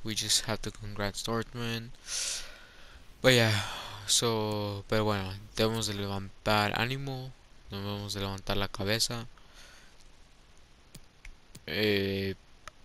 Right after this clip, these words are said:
porque, mm, porque tenemos otra final de la Europa League.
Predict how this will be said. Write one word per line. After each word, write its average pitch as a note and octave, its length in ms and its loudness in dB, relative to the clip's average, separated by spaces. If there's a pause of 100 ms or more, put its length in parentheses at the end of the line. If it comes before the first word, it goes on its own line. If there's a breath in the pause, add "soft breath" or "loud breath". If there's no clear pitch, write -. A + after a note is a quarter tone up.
porque, G#2 720 -2 (1700)
mm, G2 800 -8 (880)
porque C3+ 320 2 (280)
tenemos G#2 360 -2
otra G2+ 220 -2
final G2+ 480 0
de G2+ 80 4
la G2+ 100 4
Europa G#2 380 0
League. C3+ 320 2